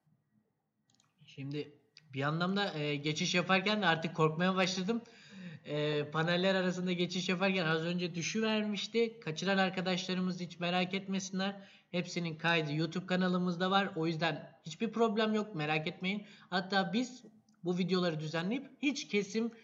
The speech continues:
olmamışçasına sizlerin önüne sunacağız. Şimdiden haberini vereyim. Şimdi değerli hocam,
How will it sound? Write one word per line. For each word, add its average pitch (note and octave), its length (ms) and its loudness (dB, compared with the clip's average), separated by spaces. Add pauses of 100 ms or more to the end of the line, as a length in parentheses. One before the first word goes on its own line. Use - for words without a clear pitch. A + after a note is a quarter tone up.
(280)
olmamışçasına G#3+ 1080 2
sizlerin G3 480 -2
önüne F#3+ 280 0
sunacağız. F3 480 -2
Şimdiden E3+ 380 -2
haberini E3+ 440 0
vereyim. D#3 440 -2 (440)
Şimdi D4+ 260 -2
değerli B3 320 4
hocam, E3 380 -2